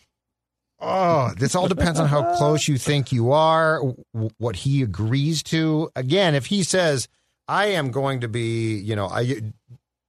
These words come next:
pay me twelve dollars or something, you know, I'll take a fifty-year contract and we'll smooth things out." That's somewhat enticing, but my plan is to have as much, uh,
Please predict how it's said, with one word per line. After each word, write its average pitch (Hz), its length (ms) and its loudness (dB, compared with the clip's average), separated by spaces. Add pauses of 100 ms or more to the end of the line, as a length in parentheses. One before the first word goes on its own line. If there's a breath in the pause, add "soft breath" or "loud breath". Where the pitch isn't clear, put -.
(360)
pay 196 160 0
me 175 120 2
twelve 131 340 0
dollars 92 480 0
or 107 100 2
something, 127 360 0
you 123 80 2
know, 101 160 2 (260 loud breath)
I'll 180 140 2
take 185 180 2
a 147 140 2
fifty-year 175 640 2
contract 120 640 0
and 123 100 0
we'll 120 140 0
smooth 123 340 -2
things 107 240 0
out." 104 300 0 (760)
That's 135 200 -6
somewhat 165 460 0
enticing, 143 600 -2
but 120 180 -4
my 123 200 -4
plan 156 760 0
is 123 260 -2
to 117 460 -2 (440)
have 123 140 0
as 123 60 0
much, 127 360 -2
uh, 87 320 -2